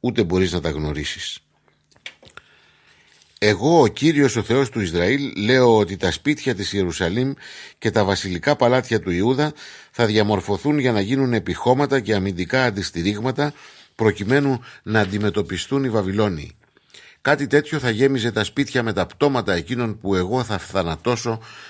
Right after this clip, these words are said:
πάνω στο θυμό μου και στην οργή μου, γιατί έχω αποστραφεί αυτή την πόλη για τις πονηρές πράξεις των κατοίκων της.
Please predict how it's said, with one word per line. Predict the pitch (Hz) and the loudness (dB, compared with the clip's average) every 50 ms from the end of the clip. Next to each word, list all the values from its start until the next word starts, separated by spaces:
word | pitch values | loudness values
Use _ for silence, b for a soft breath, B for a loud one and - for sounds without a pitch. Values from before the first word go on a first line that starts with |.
| B B | B B
πάνω | - 123 135 131 127 | 0 0 0 2 -2
στο | 110 - 117 - | -2 -2 -4 -4
θυμό | - - 143 90 110 135 | -4 -6 -2 0 0 0
μου | 147 147 147 143 B B B B B | 0 -2 -4 -4 B B B B B
και | - 117 110 | -4 -2 -2
στην | - - 110 107 | -2 -2 -4 -2
οργή | 101 90 85 80 82 110 131 | -2 -2 -2 -2 -2 -2 -2
μου, | 139 151 143 - - _ _ _ | 0 -2 -4 -6 -12 _ _ _
γιατί | - 95 107 101 - 110 131 | -4 -2 -2 0 2 2 2
έχω | 143 - 131 123 | 2 2 0 -2
αποστραφεί | 110 113 107 95 - 104 98 98 95 131 139 123 | -2 -2 -4 -6 -2 -2 -2 -2 -2 -2 -2 -2
αυτή | 104 - - 107 | -2 -4 -6 -8
την | 82 87 80 | -6 -6 -2
πόλη | 78 104 117 117 110 | 0 0 0 0 0
για | 104 107 | -2 -2
τις | 87 85 - | -4 -6 -8
πονηρές | - 92 76 80 92 107 113 104 - | -8 -8 -6 -2 -2 -2 -2 -2 -2
πράξεις | - 104 107 107 - - 104 95 - B B B B B B | -2 -2 -2 -2 -4 -8 -10 -10 -10 B B B B B B
των | - 101 87 | -6 -6 -2
κατοίκων | - 101 95 - 110 113 - 90 85 76 | 0 -2 -2 0 -2 -4 -2 -2 -4 -4
της. | - - - - - _ | -6 -12 -14 -14 -16 _